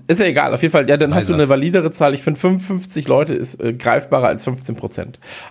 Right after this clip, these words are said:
Speaker 1: Ähm,
Speaker 2: Ja, Dreisatz, ne? Einfacher
Speaker 1: Okay.
Speaker 2: Dreisatz hier. Ja, aber, ähm,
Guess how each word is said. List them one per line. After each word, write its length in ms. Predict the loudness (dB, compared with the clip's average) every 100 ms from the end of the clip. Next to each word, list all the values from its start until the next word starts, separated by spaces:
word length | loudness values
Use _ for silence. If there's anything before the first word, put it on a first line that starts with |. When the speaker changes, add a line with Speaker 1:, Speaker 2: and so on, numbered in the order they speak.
| -2
Speaker 1:
Ähm, 520 | 0 2 4 2 2
Speaker 2:
Ja, 180 | 0 -2 -6 -20 -20 _ _ -12
Dreisatz, 420 | 0 0 2 0 0
ne? 160 | -2
Einfacher 300 | 0 -2 0
Speaker 1:
Okay. 160 | 2 0
Speaker 2:
Dreisatz 260 | -2 -6
hier. 140 | -6 -8 -10 -16 -18 -18 -2
Ja, 160 | 2
aber, 340 | 4 4 4 2
ähm, 400 | 0 2 0 -4